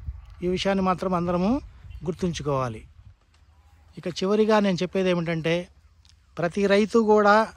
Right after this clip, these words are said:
తను సంప్రదాయ పంటల్ని పండించుకుంటూనే,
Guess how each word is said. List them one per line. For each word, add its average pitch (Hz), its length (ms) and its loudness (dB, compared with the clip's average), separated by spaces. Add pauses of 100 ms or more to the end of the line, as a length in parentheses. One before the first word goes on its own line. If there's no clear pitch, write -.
(520)
తను 170 120 -2
సంప్రదాయ 202 540 2
పంటల్ని 190 480 0
పండించుకుంటూనే, 180 1120 -2